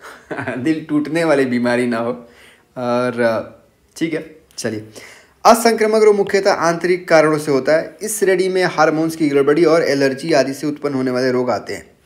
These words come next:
कुपोषण भी असंक्रामक रोग की ही श्रेणी में आता है। इसके अतिरिक्त अनियमित जीवन शैली से भी असंक्रामक, अनियमित जीवन, जीवन शैली मतलब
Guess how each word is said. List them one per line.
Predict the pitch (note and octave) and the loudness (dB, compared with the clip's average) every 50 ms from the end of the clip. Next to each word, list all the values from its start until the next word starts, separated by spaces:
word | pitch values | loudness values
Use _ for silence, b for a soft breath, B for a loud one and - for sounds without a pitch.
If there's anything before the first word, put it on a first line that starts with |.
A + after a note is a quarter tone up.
| b b b b b b b b | b b b b b b b b
कुपोषण | - - E3 D#3 D#3+ F3 F3+ F3 F#3+ F#3+ F3+ | -12 -10 -8 0 2 2 4 4 2 0 0
भी | F3+ G3 F#3+ | 0 0 0
असंक्रामक | - - - - - F3 F3+ - - E3+ E3 - D#3+ D#3+ E3 D#3+ | -2 -2 -2 0 0 0 0 0 -2 -4 -4 -2 -2 0 0 0
रोग | D3 D#3 D#3 D#3+ D#3 D3+ D#3 - - - | 0 0 0 -2 -2 -4 -8 -18 -20 -16
की | - D3 | -10 -8
ही | C#3 E3 F3 | -6 -6 -6
श्रेणी | F3 - E3+ D#3 D3+ D3 | -4 -2 0 0 2 2
में | D3+ C#3+ C#3 | 2 4 4
आता | C3 B2 - C#3 | 2 2 2 0
है। | C#3 D#3 D3 B B B B B B B - | -2 -2 -4 B B B B B B B -14
इसके | - - - - F3+ | -14 -4 2 4 4
अतिरिक्त | E3+ E3+ F3+ F3 G3 F#3 - - - - | 4 4 2 -2 -4 -4 -8 -14 -12 -8
अनियमित | D3 D#3+ E3 E3+ F3+ F#3+ G#3 A3+ G#3+ | -6 -4 -2 0 0 0 0 -2 -4
जीवन | F3 C#3+ C#3+ D#3+ E3 F3 E3+ | -4 -4 -2 -2 0 0 -2
शैली | - - D#3+ D3+ D3+ D#3+ F3 F3 | -2 0 0 0 0 0 -2 -4
से | E3+ - - D3 | -4 -4 -4 -4
भी | C#3+ D#3+ F3+ F3+ - - - - | -4 -4 -6 -8 -10 -6 -4 -2
असंक्रामक, | - C3 - - D3+ D3 D3 D3 D3 D3 D3 - - - | -2 -2 -2 -6 -8 -8 -6 -6 -6 -6 -8 -10 -12 -10
अनियमित | - F3 G3 G#3 G#3 A3 A3+ A#3 A#3+ F#3 | -10 -10 -8 -8 -8 -6 -6 -6 -6 -4
जीवन, | E3+ F#3 F#3+ F#3+ F#3 F3 | -4 -4 -4 -4 -6 -6
जीवन | E3 F3 F3 E3+ E3+ | -6 -6 -6 -6 -6
शैली | E3 D#3+ D#3+ D#3 | -6 -6 -6 -6
मतलब | D#3 - D3+ D3+ D3+ - B | -6 -6 -8 -10 -12 -14 B